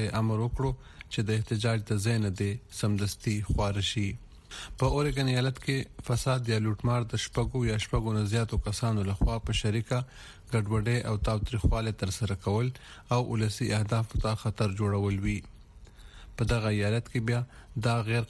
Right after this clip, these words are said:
قانوني کار دی چې پولیس دې په مظاهرچیانو اوښکې بهیونکی ګیس وکاروي، تر څو چې د خلکو دغه شان ګڼه ګوڼه فساد نه وي ګرځول شوی. د پورټلند ښار پولیسو ویلي چې تیره شپه مظاهرچیانو ګڼ شمېر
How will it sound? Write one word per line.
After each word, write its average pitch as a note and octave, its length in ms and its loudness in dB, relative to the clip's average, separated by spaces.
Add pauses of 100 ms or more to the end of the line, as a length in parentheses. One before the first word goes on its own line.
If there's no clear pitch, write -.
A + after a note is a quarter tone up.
قانوني G#2+ 420 4
کار G#2+ 240 2
دی A#2+ 100 2
چې G#2+ 240 -4
پولیس A2 300 2
دې A#2 180 0
په G2+ 140 0
مظاهرچیانو G2 640 0 (100)
اوښکې A#2 360 2
بهیونکی G#2 580 0
ګیس G#2 260 0
وکاروي، G#2 520 0 (480)
تر G2+ 220 0
څو B2 120 2 (100)
چې B2+ 120 0 (540)
د G#2+ 140 2
خلکو A#2 400 0 (140)
دغه A2+ 240 2
شان G#2 240 2
ګڼه G#2 260 2
ګوڼه A2+ 200 2 (160)
فساد G#2 500 0
نه A2 160 2
وي G2 160 0
ګرځول G2+ 360 2 (100)
شوی. G#2 220 0 (460)
د A#2+ 180 4
پورټلند B2+ 480 0
ښار C#3 240 2
پولیسو B2+ 380 0
ویلي B2 260 2
چې A2+ 160 -4
تیره B2 300 2
شپه - 180 -2
مظاهرچیانو A2 720 0 (420)
ګڼ B2+ 120 4 (100)
شمېر B2 260 0